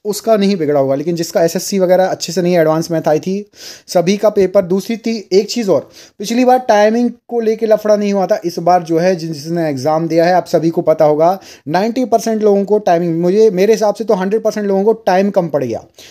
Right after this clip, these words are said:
सबकी यही शिकायत है, टाइम कम पड़ गया। इंग्लिश में ही पैराजम्बल वगैरह आए थे, उसको पढ़ने में टाइम लग गया, तो टाइम की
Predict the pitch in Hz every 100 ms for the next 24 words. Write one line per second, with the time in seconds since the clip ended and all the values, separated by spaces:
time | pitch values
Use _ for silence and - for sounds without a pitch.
0 | - 196 190 220 220 214 208 185 196 -
1 | 165 180 185 180 185 185 180 190 170 170
2 | 175 185 185 180 165 170 170 170 160 165
3 | 160 156 180 170 175 160 151 156 156 156
4 | 151 151 143 151 165 - - - - 226
5 | 226 214 208 226 226 233 233